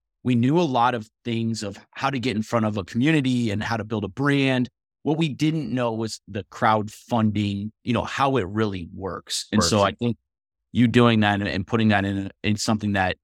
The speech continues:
Speaker 1: can scale, I think will help a lot more people than, like you said, the agency route.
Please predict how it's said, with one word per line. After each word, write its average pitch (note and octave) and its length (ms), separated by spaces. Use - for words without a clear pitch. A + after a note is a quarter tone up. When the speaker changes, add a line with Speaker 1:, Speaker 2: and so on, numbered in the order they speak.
Speaker 1:
can F#2+ 140
scale, A2 640
I - 60
think G#2+ 120
will G#2+ 100
help G#2 180
a F#2+ 60
lot F#2 260
more G2 180
people F2+ 420
than, F2+ 140
like F2+ 200
you G2+ 60
said, F2 220
the E2+ 60
agency F2 480
route. E2 260